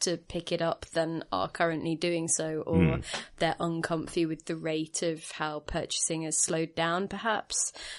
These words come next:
Speaker 1: Um, but, I mean, I, I think that they've sort of, their, their public response is more, "Oh no, we're fine with it, it's just a nice sale." <laughs> Um,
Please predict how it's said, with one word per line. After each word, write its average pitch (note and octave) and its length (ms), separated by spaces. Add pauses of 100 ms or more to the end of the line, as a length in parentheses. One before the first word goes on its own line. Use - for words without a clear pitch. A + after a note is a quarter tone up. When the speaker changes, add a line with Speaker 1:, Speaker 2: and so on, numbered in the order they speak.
(160)
Speaker 1:
Um, E3+ 680 (220)
but, F3 400
I F#3 80
mean, E3+ 360
I, F#3 200
I F#3 140 (180)
think G3 380
that - 200
they've F3 320
sort - 420
of, E3 200 (200)
their, E3 280 (180)
their E3+ 200
public - 800 (480)
response D#3 880
is - 400
more, D#3 520 (340)
"Oh A#4+ 140
no, G4 180
we're G#4 160
fine F4+ 300
with E4 120
it, E4+ 200
it's - 160
just - 240
a - 20
nice D#4 320
sale." A#3+ 600 (140)
<laughs> - 140
Um, F3 560